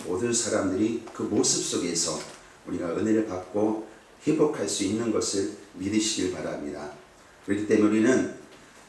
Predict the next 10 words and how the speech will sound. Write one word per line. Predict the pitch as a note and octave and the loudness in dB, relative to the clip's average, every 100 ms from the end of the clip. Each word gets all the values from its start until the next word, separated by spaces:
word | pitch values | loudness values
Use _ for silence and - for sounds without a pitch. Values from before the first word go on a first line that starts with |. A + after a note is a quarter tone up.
| - | -6
행함이 | F3+ G#3 G3 G3 | 2 4 6 6
없는 | E3 E3 D#3+ | 6 6 6
사람은 | C#3 B2+ B2 C3+ B2+ - - - - - - | 6 4 4 4 2 -2 -14 -20 -20 -20 -8
죽은 | - C3+ C3+ | -2 4 6
사람이라고 | B2+ G#2+ G#2+ G2+ F#2 F#2 | 6 2 2 2 0 -2
했습니다. | F2+ - E2+ D#2+ E2+ - - - - - - - - G2+ | -2 -2 -4 -6 -6 -10 -14 -20 -20 -20 -20 -20 -14 0
우리는 | A#2+ B2+ | 4 4
늘 | B2+ D#3+ | 6 6
찬양하는 | D#3 F#3 G3+ F#3+ F3 | 6 4 4 6 6
사람은 | D#3 B2+ B2 C3+ - | 4 4 4 2 2